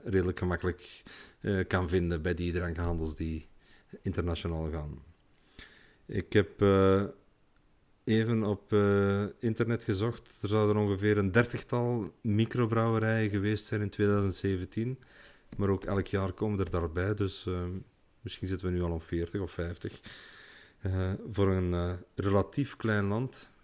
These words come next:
van, eh, anderhalf miljoen inwoners, eh, is dat toch al, eh, een mooi aantal aan microbrouwerijen. Misschien toch wel eens, eh,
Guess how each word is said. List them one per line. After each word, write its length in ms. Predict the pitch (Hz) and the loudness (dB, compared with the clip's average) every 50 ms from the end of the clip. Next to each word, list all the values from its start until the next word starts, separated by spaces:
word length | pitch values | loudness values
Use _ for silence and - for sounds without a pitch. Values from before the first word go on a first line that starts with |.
| - 147 110 | -14 -12 -12
van, 440 | 101 - 101 101 95 95 92 92 | -8 -6 -6 -4 -4 -4 -4 -4
eh, 260 | 92 92 90 90 92 - - | -4 -4 -4 -4 -6 -6 -6
anderhalf 480 | - 98 95 95 92 90 90 87 - | -4 -4 -2 -2 0 -2 -2 -4 -4
miljoen 380 | 98 92 90 92 92 92 95 101 | -4 -2 -2 -2 -2 -2 -4 -4
inwoners, 760 | - 101 101 101 104 104 107 107 107 110 107 - - - - _ _ _ _ _ _ _ _ - | -4 -4 -2 -2 -2 -2 -2 -4 -4 -6 -6 -10 -14 -20 -20 _ _ _ _ _ _ _ _ -14
eh, 100 | - 92 92 98 107 135 - _ - - | -12 -10 -10 -10 -12 -14 -16 _ -14 -8
is 120 | - 104 95 | -6 -4 -4
dat 140 | 95 92 - | -4 -4 -4
toch 140 | 90 85 | -4 -2
al, 280 | 82 80 80 80 82 82 | -2 -2 -2 -2 -4 -4
eh, 60 | 80 71 - - | -6 -6 -6 -4
een 80 | - 98 | -2 0
mooi 220 | 95 90 92 95 | 0 0 0 -2
aantal 480 | - 95 92 92 - 95 92 90 82 - | -2 -2 -4 -2 -2 -2 -2 -2 -2 -4
aan 300 | 90 90 90 90 - 101 | -4 -4 -6 -6 -4 -2
microbrouwerijen. 1000 | 101 98 - 107 104 98 92 95 98 98 95 95 92 95 95 95 95 95 95 - - | -4 -4 -2 -2 -4 -2 -2 -2 -2 -2 -2 -2 -2 -2 -2 -2 -4 -4 -6 -6 -6
Misschien 420 | 98 95 - - 95 92 90 87 | -6 -6 -4 -2 -2 -2 -2 -2
toch 260 | - 90 85 - - | -2 -4 -4 -4 -2
wel 240 | - 98 92 92 92 | 0 0 2 2 2
eens, 260 | 95 87 - - - | 0 0 -2 -4 -2
eh, 340 | 98 95 95 92 92 92 92 | 0 0 2 2 2 0 0